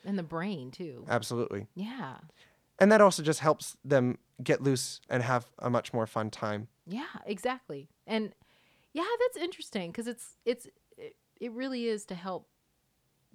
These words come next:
Speaker 1: set them up. And then in turn, of course, like, the more energy you're getting from them, obviously, it's gonna help you be more creative and perform more and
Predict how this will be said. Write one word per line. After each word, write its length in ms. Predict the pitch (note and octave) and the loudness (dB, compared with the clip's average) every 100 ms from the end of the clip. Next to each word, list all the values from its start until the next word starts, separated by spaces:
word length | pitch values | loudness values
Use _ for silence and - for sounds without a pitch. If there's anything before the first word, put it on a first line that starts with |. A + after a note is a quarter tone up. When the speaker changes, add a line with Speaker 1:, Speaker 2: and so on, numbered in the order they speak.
| - | -20
Speaker 1:
set 400 | - - F#3+ - | -16 -10 -10 -8
them 240 | E3 E3 - | -8 -8 -8
up. 260 | E3 - - | -8 -6 0
And 160 | A3 | 2
then 160 | B3 A#3+ - | 4 2 0
in 180 | A3 G#3 | -4 -4
turn, 420 | - A3+ G3 E3+ | -4 -2 -2 -4
of 160 | - C#3+ | -10 -12
course, 760 | - - F#3 D3+ D3+ - - - _ _ _ - | -14 -8 -4 -4 -6 -12 -18 -20 _ _ _ -6
like, 280 | E3+ - - _ _ _ - | -6 -6 -20 _ _ _ -8
the 100 | F#3 | 0
more 220 | F#3+ G#3 F#3 | 2 2 0
energy 340 | G3 G3 F3 | -2 -2 -4
you're 160 | F3 D#3+ | -6 -6
getting 280 | E3 D#3 D#3 | -6 -8 -6
from 200 | G#3 E3 | -6 -6
them, 320 | C#3 C#3 D3+ _ - | -6 -10 -12 _ -8
obviously, 760 | C#3 C#3 C3+ C#3 - C#3 D3 E3 _ _ _ | -8 -6 -10 -12 -10 -10 -12 -18 _ _ _
it's 180 | - F3+ | -12 -8
gonna 160 | G3 F3 | -4 -4
help 280 | D#3 F3 F3 | -4 -8 -6
you 200 | E3+ E3 | -6 -4
be 140 | E3 | -6
more 180 | D#3 D3+ | -6 -8
creative 600 | - D3+ E3 F3+ F3+ F3 | -10 -8 -6 -4 -6 -8
and 320 | C3+ C#3 C3 D3+ _ _ _ | -10 -14 -14 -18 _ _ _
perform 340 | G#3 A3 G#3+ | -6 -2 -2
more 260 | G3+ F#3+ F#3+ | -2 -2 -2
and 360 | F3+ E3 D3+ | -4 -6 -10